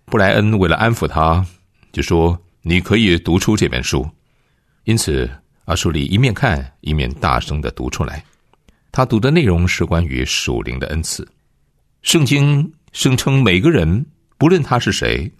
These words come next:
都有从神而来的恩典，目的是实现神的计划。听到这里，布莱恩就对他说：“你再读一次。”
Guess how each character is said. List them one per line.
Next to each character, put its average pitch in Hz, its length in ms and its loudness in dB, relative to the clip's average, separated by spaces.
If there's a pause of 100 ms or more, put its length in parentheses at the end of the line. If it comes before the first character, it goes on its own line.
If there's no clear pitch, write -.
(320)
都 185 160 4
有 90 200 2
从 87 280 0
神 73 420 -2
而 71 160 -2
来 58 140 0
的 - 120 -6
恩 87 120 0
典， - 220 -6 (380)
目 175 180 4
的 104 220 2
是 90 240 0
实 - 320 2
现 85 260 2
神 64 260 -4
的 65 80 -4
计 - 200 -8
划。 - 260 -10 (680)
听 - 180 -2
到 156 80 4
这 175 140 0
里， 73 320 0
布 85 120 -4
莱 67 140 2
恩 76 160 0
就 85 100 -4
对 76 140 -4
他 69 100 0
说 76 320 -2 (360)
：“你 71 240 0
再 95 180 0
读 71 160 0
一 76 40 0
次。” - 220 -4